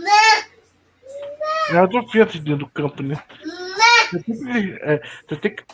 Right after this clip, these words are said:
arrumar um jeito de destabilizar o jogador, o outro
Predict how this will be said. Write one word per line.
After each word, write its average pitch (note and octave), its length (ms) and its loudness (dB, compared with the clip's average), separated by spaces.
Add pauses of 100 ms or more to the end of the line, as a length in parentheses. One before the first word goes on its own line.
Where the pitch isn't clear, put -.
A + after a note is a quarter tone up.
(140)
arrumar F3 420 4
um A#3 100 8
jeito D#3 300 2
de C#3 140 -12 (160)
destabilizar F3 880 2
o D#3+ 80 2
jogador, C3+ 500 -2 (300)
o C#3 260 -8
outro C#3+ 340 -2